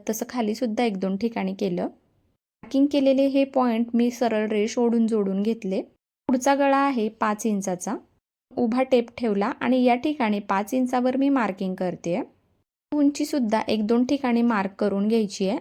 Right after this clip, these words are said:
आणि त्यानंतरच मग तिथे आडवी रेष ओढायची आहे. कोणत्याही ठिकाणी जेव्हा आपल्याला मार्किंग करून रेष ओढायची असते, त्यावेळेला निदान दोन तीन ठिकाणी मार्क करायचे.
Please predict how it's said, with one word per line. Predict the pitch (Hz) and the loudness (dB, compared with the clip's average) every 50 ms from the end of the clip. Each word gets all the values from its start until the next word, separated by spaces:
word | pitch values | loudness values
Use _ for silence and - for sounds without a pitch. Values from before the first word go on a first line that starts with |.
| - | -2
आणि | 247 254 269 262 | 0 0 0 2
त्यानंतरच | 254 269 247 247 247 247 247 254 254 262 277 277 - | 2 2 2 2 2 2 2 2 2 0 -2 0 -2
मग | 285 285 285 - | -2 -4 -2 -2
तिथे | 254 247 247 285 | -4 -2 -2 -4
आडवी | - - 269 233 226 214 214 | -2 0 0 0 2 2 2
रेष | 202 202 202 196 - | 2 0 0 -2 -2
ओढायची | 196 185 185 185 175 170 - - 185 175 | -2 -2 -2 -2 -4 -6 -8 -8 -6 -6
आहे. | 170 170 180 196 - _ _ _ _ _ _ _ _ _ | -6 -6 -8 -12 -16 _ _ _ _ _ _ _ _ _
कोणत्याही | 269 254 254 285 285 302 320 | -4 0 2 2 2 2 0
ठिकाणी | 320 - 320 - - 262 233 220 220 214 | 0 0 0 0 0 0 0 0 0 0
जेव्हा | 220 226 220 240 240 | 0 0 0 0 -2
आपल्याला | 233 233 233 226 220 220 226 | -2 -2 0 0 2 2 2
मार्किंग | 233 240 233 214 208 202 - 226 240 247 | 2 2 0 0 -2 -2 -2 0 0 2
करून | 247 254 247 247 247 240 | 2 2 4 4 4 2
रेष | 233 214 220 226 - | 2 2 0 0 0
ओढायची | 247 247 240 247 233 233 233 262 | 0 0 2 0 0 0 2 2
असते, | 254 254 254 - - - 190 185 | 0 0 0 -4 -4 -4 -4 -4
त्यावेळेला | 190 - _ _ _ _ _ _ _ - 269 269 269 269 269 | -6 -8 _ _ _ _ _ _ _ 4 6 6 6 6 4
निदान | 269 277 254 277 277 277 | 4 4 4 4 4 4
दोन | 269 269 262 233 | 6 6 4 4
तीन | 233 233 240 247 262 | 4 4 2 2 2
ठिकाणी | 262 294 277 277 262 254 262 | 2 0 0 2 2 2 2
मार्क | 269 269 247 214 208 208 - - | 2 2 2 0 0 -4 -4 -2
करायचे. | 214 208 202 190 180 180 - - 180 180 240 | 0 0 0 0 -2 -4 -4 -4 -2 -2 -2